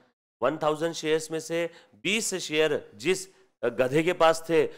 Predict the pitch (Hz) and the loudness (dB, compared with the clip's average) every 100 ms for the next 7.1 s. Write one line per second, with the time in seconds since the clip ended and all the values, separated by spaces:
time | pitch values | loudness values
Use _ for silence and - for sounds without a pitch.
0 | - - 151 - 175 175 151 147 175 175 | -20 -10 -8 -4 -4 0 0 2 2 2
1 | 190 190 135 87 - 160 170 - 185 190 | 2 2 2 0 2 4 4 2 2 2
2 | 147 180 123 196 175 - 110 165 156 165 | 2 0 2 0 0 -4 -2 -2 2 0
3 | 190 226 202 208 226 202 208 214 208 220 | 2 0 4 2 2 4 4 2 2 4
4 | 220 240 240 - - - _ _ _ 170 | 6 4 -2 -16 -20 -20 _ _ _ 2
5 | 185 208 208 196 196 214 240 226 226 - | 4 6 6 6 2 4 2 6 4 4
6 | 240 247 226 233 240 233 226 233 226 226 | 2 4 2 4 4 4 4 4 2 0
7 | 247 | -4